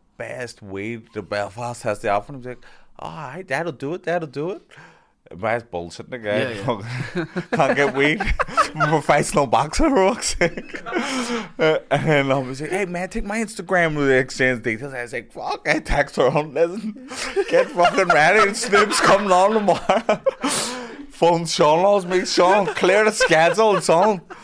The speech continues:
Speaker 1: And then, uh, I said, "So when are you leaving?" She says, "Your, your mom's like, I'm not sure, man." And then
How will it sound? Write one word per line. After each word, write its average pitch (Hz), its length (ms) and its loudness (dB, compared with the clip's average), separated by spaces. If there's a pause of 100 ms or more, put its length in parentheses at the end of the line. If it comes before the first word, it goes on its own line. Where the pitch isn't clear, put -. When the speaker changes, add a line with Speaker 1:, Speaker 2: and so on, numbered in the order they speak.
(380)
Speaker 1:
And 127 180 2
then, 123 280 2
uh, 107 340 4 (840)
I 123 60 -14
said, 151 180 -10
"So 170 100 -8
when 190 160 -2
are 196 40 -2
you 180 60 2
leaving?" 147 280 0
She - 60 -14
says, 127 260 -8 (280)
"Your, 104 240 -4
your 110 120 -8
mom's 110 380 -4
like, 110 120 -16
I'm 113 120 -18
not 110 180 -20
sure, 135 320 -14
man." 117 500 -12
And 95 140 -14
then 92 320 -8